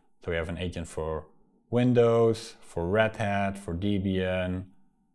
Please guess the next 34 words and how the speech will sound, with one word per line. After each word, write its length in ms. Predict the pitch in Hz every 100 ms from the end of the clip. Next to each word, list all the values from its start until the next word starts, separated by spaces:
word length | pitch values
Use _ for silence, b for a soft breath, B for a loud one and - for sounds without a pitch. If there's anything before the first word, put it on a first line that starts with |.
| _ _ _ -
uh, 160 | 82
for 200 | 78 78
Solaris, 840 | - 92 85 95 98 98 98 95 92
for 280 | 95 78 78 -
A 100 | 95
I 200 | 82 87
X. 680 | 104 107 107 - - - - _ -
And 220 | 92 92
if 140 | 95 -
you 60 |
want 240 | 107 104 98
to 160 | 104
monitor 680 | 98 98 95 95 101 90 87
something 600 | - 95 92 90 90 90
more 240 | 92 90 87
exotic, 600 | - 131 143 143 - -
then 260 | 101 95
there 160 | 92 92
is 220 | 92 90
this, 520 | - 87 85 - - - _ _ _ _ _ -
uh, 220 | 82 78 78
T 120 | - 104
G 180 | 104 87
Z 160 | 90
file 320 | 82 78 76 78
you 140 | 85
can 180 | 80 78
download. 380 | - 50 - - _ _ _ _ _ _ _ _ _ _ _ _ _ _ _ _ -
But 260 | 113 110 -
we 100 | 120
have 160 | 113 104
an 140 | 104
Ubuntu 580 | 104 101 113 113 104 95
twenty, 580 | - 131 131 131 131 -